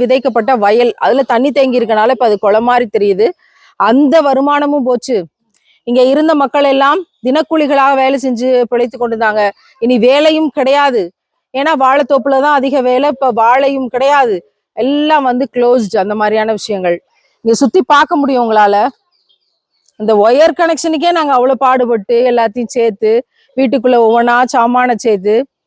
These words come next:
அந்த சர்வை பண்றதுக்கு எவ்வளவு சிச்சுவேஷன் இருந்திருக்கும். தொடர்ந்து பதினஞ்சு வருஷம் கிராமங்கள்லயே இருந்ததுனால என்னுடைய பணிகளுக்கு நடுவுல இந்த வீடுகளுக்கெல்லாம்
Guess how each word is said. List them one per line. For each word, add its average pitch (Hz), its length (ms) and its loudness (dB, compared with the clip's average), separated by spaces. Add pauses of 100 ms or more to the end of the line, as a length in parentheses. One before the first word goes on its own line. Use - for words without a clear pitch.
(320)
அந்த 233 220 0
சர்வை 269 280 2 (100)
பண்றதுக்கு 311 400 -2
எவ்வளவு 330 320 0 (520)
சிச்சுவேஷன் 294 460 -4
இருந்திருக்கும். 277 480 -2
தொடர்ந்து 277 300 0
பதினஞ்சு 277 400 2
வருஷம் 269 280 -2
கிராமங்கள்லயே 285 720 0
இருந்ததுனால 247 520 0 (1300)
என்னுடைய 285 240 4 (120)
பணிகளுக்கு 330 480 0
நடுவுல 311 300 2
இந்த 294 140 -2
வீடுகளுக்கெல்லாம் 311 640 0